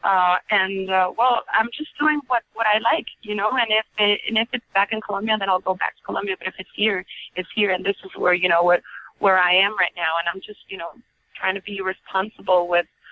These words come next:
with the opportunities that, that life is giving me, and, and just, you know, working, working hard and,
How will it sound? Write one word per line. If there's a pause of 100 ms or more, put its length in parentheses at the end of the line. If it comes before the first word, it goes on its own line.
(220)
with
the
opportunities
that, (100)
that
life
is (100)
giving
me,
and,
and (100)
just, (180)
you
know,
working,
working
hard
and,